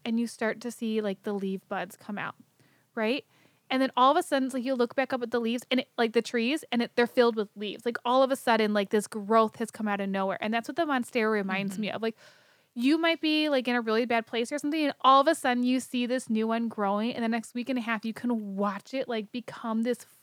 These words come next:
Speaker 1: full big thing. And it's like, "Shit, I did that, man." Like, that's so cool. And I just find that very rewarding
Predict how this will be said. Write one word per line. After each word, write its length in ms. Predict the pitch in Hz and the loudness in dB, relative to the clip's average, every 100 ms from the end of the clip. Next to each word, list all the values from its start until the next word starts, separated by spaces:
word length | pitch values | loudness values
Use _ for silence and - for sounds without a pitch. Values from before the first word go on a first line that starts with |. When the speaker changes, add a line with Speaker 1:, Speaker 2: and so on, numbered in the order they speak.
| _ | _
Speaker 1:
full 380 | - 240 233 233 | 0 2 4 2
big 460 | 196 - 202 208 - | -2 -4 -4 -4 -10
thing. 400 | - 202 208 240 | -8 -6 -4 -6
And 160 | 240 220 | -6 -6
it's 80 | - | -6
like, 160 | 214 - _ _ _ _ _ | -6 -8 _ _ _ _ _
"Shit, 360 | - - 466 - | -14 -4 -4 2
I 260 | 233 - - | 2 2 -4
did 280 | 202 302 | 0 2
that, 260 | - 175 - | 2 0 0
man." 360 | 202 185 226 269 | -2 0 0 2
Like, 320 | 226 208 - | 2 2 2
that's 240 | 269 311 | 2 2
so 280 | - 330 320 | 0 2 2
cool. 540 | - - 440 214 - - | 0 2 4 4 2 -2
And 140 | 240 233 | -2 0
I 140 | 240 | 0
just 200 | 254 254 | -2 -4
find 240 | 285 294 285 | -2 0 0
that 160 | 262 240 | -4 -2
very 400 | 233 226 233 233 - - - - - - | 0 2 0 -2 -10 -20 -20 -20 -20 -18
rewarding 920 | 240 254 247 202 202 208 226 302 370 | -4 0 0 -2 2 2 2 0 -4